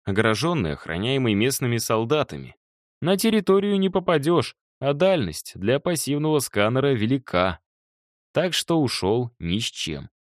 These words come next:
Уже полдень был. Ближе к двум часам дня, когда, вернувшись от базы, я стал искать того, кто станет мне донором языка, письменности и счета.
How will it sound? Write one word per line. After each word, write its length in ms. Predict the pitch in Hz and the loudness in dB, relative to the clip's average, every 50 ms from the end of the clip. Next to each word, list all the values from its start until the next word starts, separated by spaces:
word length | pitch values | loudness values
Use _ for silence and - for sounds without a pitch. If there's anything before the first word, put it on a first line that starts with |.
| _ _ _ _ _ _ _ _ | _ _ _ _ _ _ _ _
Уже 260 | - 147 165 208 220 180 | -2 0 2 2 0 2
полдень 520 | - 208 214 214 208 165 127 98 87 80 | 4 2 2 2 2 0 -2 -2 -2 -4
был. 240 | 71 78 71 - - _ _ _ _ | -6 -6 -8 -10 -14 _ _ _ _
Ближе 340 | 92 98 110 123 110 110 107 | -2 0 2 2 2 2 0
к 80 | 101 101 | 0 0
двум 260 | 107 117 139 151 139 | 2 2 2 2 2
часам 440 | - 139 120 - 139 131 127 123 127 | 0 -2 0 0 0 0 0 0 0
дня, 200 | 160 165 160 139 | -2 -2 -2 -2
когда, 280 | - 95 95 92 104 | -4 -4 -2 0 0
вернувшись 580 | 98 104 110 120 143 160 143 - - 117 - - | 2 2 0 0 -2 -4 -4 -4 -6 -6 -2 -2
от 140 | 110 107 117 | -4 -2 -2
базы, 400 | 151 180 185 156 139 131 117 - _ _ _ _ _ | -2 -2 -2 0 -2 -4 -4 -6 _ _ _ _ _
я 220 | 156 196 208 190 | -2 0 2 2
стал 320 | 147 - - 180 180 151 120 | 2 2 2 2 4 4 2
искать 340 | - - - 160 156 127 | 0 0 -2 -2 -2 0
того, 260 | - 113 117 139 143 - | 0 2 4 4 2 2
кто 220 | - - 110 104 | 0 0 0 0
станет 540 | 92 - - 113 127 139 143 139 120 - - | 0 0 -2 0 0 0 -2 -2 -4 -4 -2
мне 260 | 101 98 101 110 104 | -2 0 0 0 0
донором 500 | 87 92 104 117 127 131 127 120 120 113 | 2 2 2 4 4 2 2 2 2 2
языка, 560 | 107 104 90 104 92 - - 127 143 147 131 | 2 2 0 0 -2 -2 0 0 2 2 2
письменности 760 | - - 104 117 139 127 - 131 127 123 120 107 - - 107 | 0 -2 -2 -2 -2 -2 -4 -4 -4 -4 -4 -6 -6 -6 -4
и 80 | 104 98 | -4 -4
счета. 540 | 92 - - - 120 113 98 - - - | -4 -6 -4 -4 -4 -4 -4 -8 -12 -16